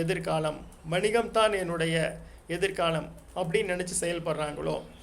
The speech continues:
அவங்க எல்லாம் இன்னைக்கு பிரம்மாண்டமா மிகப்பெரிய அளவுல மிகப்பெரிய கோடீஸ்வரர்களாக மாறியிருக்காங்க. உலக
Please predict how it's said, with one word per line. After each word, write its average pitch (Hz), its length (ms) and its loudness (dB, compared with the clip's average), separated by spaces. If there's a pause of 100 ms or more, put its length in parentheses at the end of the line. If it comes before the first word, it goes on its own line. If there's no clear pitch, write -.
(420)
அவங்க 240 360 6
எல்லாம் 208 260 6
இன்னைக்கு 175 260 -2 (100)
பிரம்மாண்டமா 214 720 4 (120)
மிகப்பெரிய 254 680 6
அளவுல 160 340 2 (1160)
மிகப்பெரிய 254 540 6
கோடீஸ்வரர்களாக 233 800 4
மாறியிருக்காங்க. 135 640 -8 (840)
உலக 214 300 6